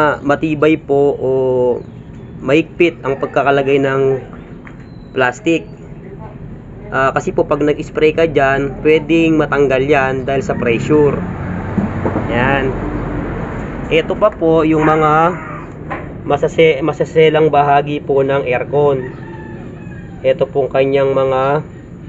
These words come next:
sensor. Yan o. Ang dami pong sensor nyan.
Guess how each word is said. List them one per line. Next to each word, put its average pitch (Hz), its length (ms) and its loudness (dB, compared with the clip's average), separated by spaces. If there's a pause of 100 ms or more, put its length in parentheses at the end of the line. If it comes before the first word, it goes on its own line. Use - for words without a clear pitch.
(880)
sensor. 131 640 4 (160)
Yan 123 160 -2
o. 123 160 0 (720)
Ang 143 160 -2
dami 143 320 2
pong 147 160 2
sensor 135 480 0
nyan. 139 380 0